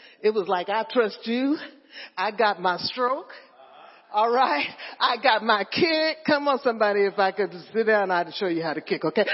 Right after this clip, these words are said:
But I got my kick going. And they were gone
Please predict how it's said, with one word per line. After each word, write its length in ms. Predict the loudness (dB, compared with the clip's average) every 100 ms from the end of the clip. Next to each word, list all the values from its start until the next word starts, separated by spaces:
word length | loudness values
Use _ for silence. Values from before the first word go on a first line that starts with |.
| -4 -2
But 180 | 2 2
I 120 | 2
got 220 | 4 2 4
my 220 | 2 4
kick 360 | 2 2 4
going. 460 | 4 4 4 0 -4 -12 _ _ _ _ _ _ _ _ _ _ _ _ _ _ _ _ -20 -12
And 120 | -4
they 120 | -2
were 140 | -2 -6
gone 420 | -12 -12 -14 -16